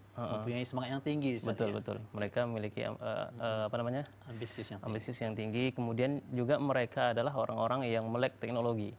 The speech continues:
Speaker 2: Oke.
Speaker 1: Ya, generasi milenial itu terkenal seperti itu.
Speaker 2: Hmm.
Speaker 1: Eh, sehingga med-, mereka dengan anak-anak mereka itu
Speaker 2: Hmm.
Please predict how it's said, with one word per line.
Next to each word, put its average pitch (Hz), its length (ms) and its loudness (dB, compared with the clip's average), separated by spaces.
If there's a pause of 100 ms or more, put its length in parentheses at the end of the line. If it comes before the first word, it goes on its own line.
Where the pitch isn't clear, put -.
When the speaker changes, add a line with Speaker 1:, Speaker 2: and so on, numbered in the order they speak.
(340)
Speaker 2:
Oke. 113 180 -8
Speaker 1:
Ya, 110 140 -2
generasi 110 400 0
milenial 117 240 2
itu 143 80 -2
terkenal 120 400 -2
seperti 113 340 -2
itu. 139 160 -2
Speaker 2:
Hmm. - 300 -12 (400)
Speaker 1:
Eh, 107 240 6
sehingga 131 500 4 (1300)
med-, 139 320 8
mereka 151 400 8
dengan 131 240 4
anak-anak 123 320 6
mereka 127 240 4
itu 123 320 0
Speaker 2:
Hmm. 117 240 -12